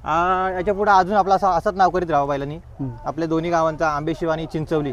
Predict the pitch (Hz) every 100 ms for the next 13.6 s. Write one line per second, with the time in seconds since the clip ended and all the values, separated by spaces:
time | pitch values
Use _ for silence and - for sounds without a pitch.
0 | - - - - - 151 160 175 170 170
1 | 170 170 175 175 175 170 - 151 190 175
2 | 170 151 139 131 113 113 - - - -
3 | - 143 151 165 185 202 214 190 160 147
4 | 123 123 117 - - 156 175 196 202 202
5 | 196 190 185 180 185 170 175 165 160 160
6 | 170 208 - - - - 151 175 - 156
7 | 156 151 165 - - 135 120 143 139 143
8 | 139 123 113 107 107 - - - - -
9 | - 131 135 131 131 - 160 156 190 190
10 | 165 151 147 113 135 135 135 - 175 175
11 | - 160 151 156 165 165 175 165 170 175
12 | - 165 190 185 175 156 143 160 156 160
13 | 156 139 135 123 123